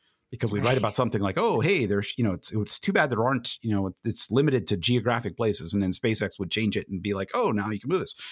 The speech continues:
Speaker 1: Oh, it's great, but now it's too bad you can't do it by in motion." And then <laughs> whoops, they changed that. So it's a, it's a, <laughs> it's an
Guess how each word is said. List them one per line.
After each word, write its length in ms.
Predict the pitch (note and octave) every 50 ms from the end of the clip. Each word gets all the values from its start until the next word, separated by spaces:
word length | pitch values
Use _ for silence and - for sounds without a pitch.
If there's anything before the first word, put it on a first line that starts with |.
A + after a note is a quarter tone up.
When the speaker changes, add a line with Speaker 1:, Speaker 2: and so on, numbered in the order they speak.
| - - -
Speaker 1:
Oh, 180 | A#3+ B3 A3 E3+
it's 100 | D#3 -
great, 200 | - G#3 F3 A#3+
but 100 | C#3 C3
now 180 | C#3+ C#3 D3
it's 160 | C#3 G#2+ - -
too 100 | - -
bad 140 | F3 D#3
you 80 | C3+ -
can't 400 | - C#3 C3 - - - - -
do 100 | - D3
it 80 | B2+ A2
by 160 | A#2+ B2 A#2+
in 80 | G#2
motion." 380 | A#2 F3+ A#3 A3+ - G#2 F#2 F2+
And 80 | G2+ A2+
then 120 | C3+ C3+
<laughs> 80 | - -
whoops, 220 | E4+ - - -
they 140 | - D#3+ G#2+
changed 260 | - E3+ F3 E3 -
that. 240 | D4 F#3+ - - -
So 160 | F#3 F3+ - - - D3+ D#3 - -
it's 160 | E3 - -
a, 80 | D#3 - -
it's 140 | C#3+ -
a, 80 | D#3 D3 - - - - - -
<laughs> 240 | - - - _
it's 120 | - - A#3+
an 80 | G#3